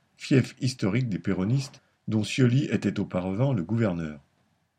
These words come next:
C'est la première fois qu'un candidat qui n'est ni péroniste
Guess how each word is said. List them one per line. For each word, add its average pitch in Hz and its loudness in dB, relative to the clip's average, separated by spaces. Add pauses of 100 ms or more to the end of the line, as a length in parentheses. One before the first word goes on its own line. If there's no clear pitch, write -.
(380)
C'est - 2
la 110 8
première 151 2
fois 110 2
qu'un 101 0
candidat 127 4
qui - -6
n'est 92 0
ni 113 -2
péroniste 117 -2